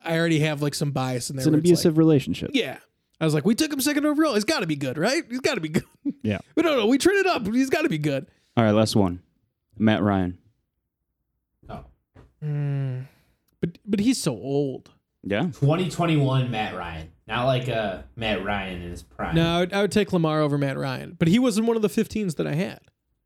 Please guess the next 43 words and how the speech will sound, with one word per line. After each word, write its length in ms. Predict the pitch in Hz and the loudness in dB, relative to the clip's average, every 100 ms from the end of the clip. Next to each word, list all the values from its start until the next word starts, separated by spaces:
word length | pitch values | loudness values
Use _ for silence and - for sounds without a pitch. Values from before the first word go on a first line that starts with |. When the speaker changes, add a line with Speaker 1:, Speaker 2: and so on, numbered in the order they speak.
| _ _ _ _ _ _ _ | _ _ _ _ _ _ _
Speaker 1:
So 140 | 196 190 | 0 0
two 200 | - 269 | 2 2
of 60 | |
the 60 | 254 | 4
people 240 | 196 208 | 0 4
that 80 | 180 | 4
you 140 | 170 147 | 4 0
said 240 | 233 180 | -2 -2
were 120 | 151 | -2
out 160 | 151 147 | 0 -2
of 60 | |
my 140 | 139 139 | -4 -6
list. 440 | 170 202 - - _ _ _ _ _ _ _ _ _ _ _ _ _ _ | -6 -8 -18 -20 _ _ _ _ _ _ _ _ _ _ _ _ _ _
Speaker 3:
Mm-hmm. 120 | 131 135 _ _ _ - | -20 -20 _ _ _ -2
Speaker 1:
Matt 220 | 202 294 | 2 2
Ryan. 320 | 254 254 202 160 - - | 2 -2 -4 -8 -14 -8
See, 200 | - 294 | -2 -2
I 140 | - 277 | 0 0
don't 160 | 370 | 2
like 160 | 311 269 | 0 2
when 100 | 254 | 2
they're 140 | 165 | 0
old. 400 | 120 233 - - _ _ _ _ _ _ - - _ _ _ _ _ - | 0 0 -2 -8 _ _ _ _ _ _ -20 -20 _ _ _ _ _ -12
D-, 100 | 202 | -10
uh, 160 | 247 - | -10 -4
let's 240 | 226 339 - | 0 0 4
be 140 | 285 | 4
honest. 360 | 147 135 - - _ _ _ _ | 4 -2 -6 -20 _ _ _ _
Uh, 220 | 180 165 143 | -2 -2 -2
Aaron 220 | 208 277 254 | -2 0 2
Rodgers 380 | 151 165 196 208 | 2 2 2 2
right 180 | 220 | 0
now 380 | 220 220 220 220 _ _ _ _ _ _ _ - | 0 0 -2 -4 _ _ _ _ _ _ _ -2
is, 440 | 202 185 165 147 - | 4 4 2 -4 -6
he's 300 | - 170 170 | 0 2 4
definitely 380 | 139 226 226 160 | 2 0 0 0
older, 340 | 139 190 240 | 2 0 0
but 160 | 165 160 | 0 0
he 180 | 139 269 | 2 0
is 120 | 220 | 0
playing 500 | - 190 180 170 95 | -2 0 0 0 -4
ridiculously 880 | 156 139 - - 139 - 180 165 175 | -6 -6 -6 -6 -6 0 0 2 0
well. 440 | 147 139 147 208 | 0 0 -2 -4